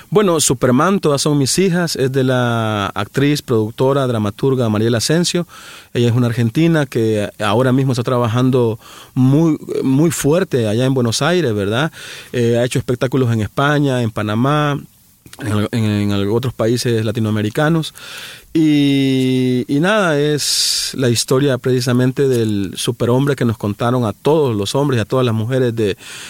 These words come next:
de estos países, de esto, de estos lugares, ¿verdad? Que todo lo podíamos, que todo... Eh, eh, eh, intentamos contar una historia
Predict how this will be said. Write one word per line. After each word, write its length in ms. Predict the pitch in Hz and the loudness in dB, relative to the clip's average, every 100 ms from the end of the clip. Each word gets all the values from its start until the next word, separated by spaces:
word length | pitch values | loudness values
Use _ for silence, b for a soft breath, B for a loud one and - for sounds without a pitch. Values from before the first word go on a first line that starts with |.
| B | B
de 120 | 123 | -2
estos 200 | 120 - | 0 -2
países, 420 | - 113 139 151 127 | -2 0 2 0 0
de 100 | 120 | -2
esto, 360 | - 120 113 | -2 -2 0
de 80 | 117 | -2
estos 200 | 120 123 | -2 -2
lugares, 420 | 123 131 185 127 | 0 0 0 -2
¿verdad? 360 | 95 98 123 - | -2 -2 -2 -2
Que 340 | 117 110 87 - | 0 0 -2 -4
todo 180 | 131 127 | -2 0
lo 80 | 120 | 0
podíamos, 720 | 117 113 131 143 139 131 113 | 0 0 0 0 0 -2 -4
que 120 | - | -6
todo... 520 | 127 123 127 127 117 - B B B B | -4 0 0 2 0 -4 B B B B
Eh, 240 | - - - | -2 -2 -2
eh, 160 | 196 202 - | 0 0 0
eh, 260 | 196 190 - - - - - | 0 0 -4 -12 -10 -6 0
intentamos 640 | 175 160 135 127 196 196 | 2 4 2 2 0 0
contar 280 | - 143 147 | 0 0 0
una 140 | 156 139 | 0 0
historia 500 | 123 - 135 147 165 | 0 0 0 0 -4